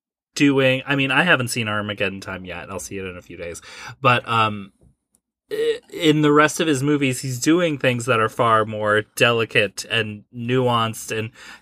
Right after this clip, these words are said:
sometimes I think even in the in the case of this movie, outright avoiding those type of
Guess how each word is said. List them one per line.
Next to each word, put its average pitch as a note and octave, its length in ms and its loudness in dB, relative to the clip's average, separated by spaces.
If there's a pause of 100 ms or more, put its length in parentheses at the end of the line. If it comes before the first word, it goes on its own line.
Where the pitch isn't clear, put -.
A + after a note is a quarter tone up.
(120)
sometimes C3 880 2
I A#2 100 4
think A#2 300 -2
even A2+ 240 0
in G#2+ 100 -4
the G#2 120 -6 (500)
in A2 280 -2
the A2 80 -2
case A#2 280 0
of A2 100 -6
this C#3+ 220 0
movie, A2+ 340 -2 (280)
outright C#3+ 500 4
avoiding B2+ 840 2
those A#2+ 280 0
type A#2 300 2
of A#2+ 140 0